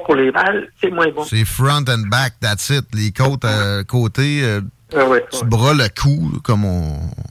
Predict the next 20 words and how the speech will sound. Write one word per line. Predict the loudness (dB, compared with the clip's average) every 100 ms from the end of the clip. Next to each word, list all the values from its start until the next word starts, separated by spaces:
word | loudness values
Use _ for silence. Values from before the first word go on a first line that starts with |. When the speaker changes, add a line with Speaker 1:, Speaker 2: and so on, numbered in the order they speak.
| -10
Speaker 2:
on | -4
vient | 0
de | 2
Speaker 1:
Ah |
non, | 2
Speaker 2:
dire. | 2
Speaker 1:
écoute, | 2 0 -4 -2
tu, | 0 0
tu | 2
peux. | 0 0 -6 -10 0
Regarde, | 0 2
j'ai, | -2 -4 -8 -14 -12 -12 -10 -2
j'ai |
un | 0 0 -4 _ -16
petit | -6 -2 0
jeune, | 0 -2
ben, | -6 -8
un | -10
petit | -6 -6
jeune, | -4